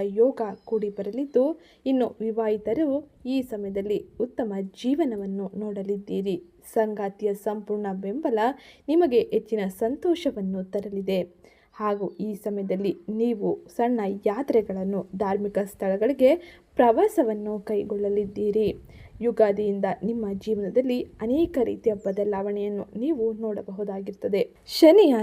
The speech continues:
ಸಾಡೆ ಸಾತಿಯ ಕೊನೆಯ ಹಂತದಲ್ಲಿ ನೀವಿದ್ದು, ಈ ಸಮಯದಲ್ಲಿ ನೀವು ನಿಮ್ಮ ಜೀವನದಲ್ಲಿ ಅನೇಕ ರೀತಿಯ ಬದಲಾವಣೆಯನ್ನು ನೋಡಲಿದ್ದೀರಿ. ಇದು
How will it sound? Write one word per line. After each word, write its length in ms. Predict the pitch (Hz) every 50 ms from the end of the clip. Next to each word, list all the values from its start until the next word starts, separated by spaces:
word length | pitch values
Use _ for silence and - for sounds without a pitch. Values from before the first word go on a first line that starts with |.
| 196 - -
ಸಾಡೆ 300 | 226 214 220 214 214 214
ಸಾತಿಯ 420 | 214 - 214 214 202 - - 214 202 196 - - -
ಕೊನೆಯ 320 | - 254 294 320 294 247 220 -
ಹಂತದಲ್ಲಿ 580 | - 208 202 196 208 202 196 202 196 196 208 190 196 208
ನೀವಿದ್ದು, 460 | 208 202 196 220 247 - - 247 254 277 339 349 - - - - - _ -
ಈ 100 | 269 320 330 302 - -
ಸಮಯದಲ್ಲಿ 640 | 226 214 208 208 208 196 196 220 208 202 220 214 - - - -
ನೀವು 320 | 233 254 277 320 311 240
ನಿಮ್ಮ 260 | 226 214 214 208 202 202 202 196 196 -
ಜೀವನದಲ್ಲಿ 560 | - 226 214 214 208 202 208 240 233 220 196 - - -
ಅನೇಕ 400 | 202 202 202 220 262 320 339 - 262 220 208
ರೀತಿಯ 260 | 208 196 196 - 202 196 202 208
ಬದಲಾವಣೆಯನ್ನು 840 | 214 202 202 202 202 196 202 214 262 285 294 294 285 269 233 214 214 - -
ನೋಡಲಿದ್ದೀರಿ. 840 | 226 247 233 208 202 202 202 202 190 190 - 196 196 202 202 208 202 202 - - _ - - - - - - _ -
ಇದು 220 | 233 214 208 202